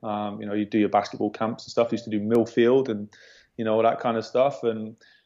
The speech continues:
that was it. Just, just love the sport. It was, yeah, it was never, it was never anything more than that. And I think that's something that's maybe lacking. I see these kids now,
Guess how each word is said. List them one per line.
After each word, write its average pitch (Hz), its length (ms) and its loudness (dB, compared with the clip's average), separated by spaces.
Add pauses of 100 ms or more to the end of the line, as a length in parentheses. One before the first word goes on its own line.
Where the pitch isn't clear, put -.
(120)
that 160 100 0
was 143 120 2
it. 190 100 4
Just, - 240 -10
just 131 160 -6
love 131 180 2
the 123 60 -6
sport. 156 500 -4
It 117 80 -6
was, 117 400 -10
yeah, 131 160 -4
it - 60 -4
was 113 140 -6
never, 120 480 0 (180)
it 117 80 -6
was 113 100 -2
never 127 280 2
anything 120 280 -4
more 139 200 4
than 127 60 -2
that. 113 100 0
And 113 100 -2
I 113 40 2
think 120 140 0
that's 139 160 6
something 120 280 0
that's 123 160 -4
maybe 120 200 0
lacking. 123 400 0
I 110 120 -4
see 120 140 -6
these 113 220 -8
kids - 380 -4
now, 120 460 -2